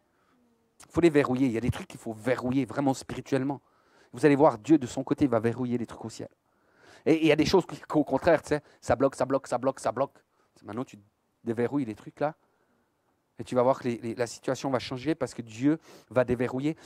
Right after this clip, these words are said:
Mais attention, ça ne se passe pas toujours comme on veut et comme on croit, et cetera. Mais tout d'un coup, on, on voit que, tiens, il y a un truc qui a bougé, tu sais, tu sais pas pourquoi ça a bougé, mais tu y vas, tu suis le truc, tu suis le courant,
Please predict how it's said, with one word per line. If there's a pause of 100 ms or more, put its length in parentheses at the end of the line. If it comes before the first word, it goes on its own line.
(140)
Mais
attention,
ça
ne
se
passe
pas
toujours
comme
on
veut
et
comme
on
croit,
et
cetera. (640)
Mais
tout
d'un
coup,
on,
on
voit
que,
tiens, (280)
il
y
a
un
truc
qui
a
bougé,
tu
sais,
tu
sais
pas
pourquoi
ça
a
bougé,
mais
tu
y
vas,
tu
suis
le
truc,
tu
suis
le
courant,